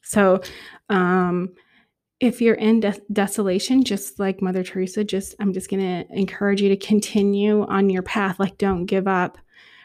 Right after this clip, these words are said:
right? Um, but be able to look at it and say, "Jesus, I long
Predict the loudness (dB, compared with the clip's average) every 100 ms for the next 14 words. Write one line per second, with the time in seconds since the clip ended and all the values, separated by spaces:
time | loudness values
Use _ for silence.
0 | -4 2 2 2 0 0 0 0 2 2
1 | 2 0 -2 -2 0 -2 -2 -2 -2 -2
2 | -4 -2 0 0 -2 -10 _ _ 0 0
3 | 2 2 2 2 2 0 -2